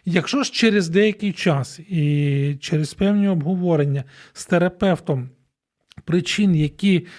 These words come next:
не дають відкритій цій розмові відбутися, а, і,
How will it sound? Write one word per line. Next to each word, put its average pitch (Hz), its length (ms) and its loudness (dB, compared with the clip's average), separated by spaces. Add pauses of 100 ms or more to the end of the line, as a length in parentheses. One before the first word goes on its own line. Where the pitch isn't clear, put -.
(160)
не 170 200 4
дають 180 480 4
відкритій 156 640 -2
цій 160 260 -2
розмові 147 560 0
відбутися, 139 800 -4 (440)
а, 147 840 -2
і, 156 440 0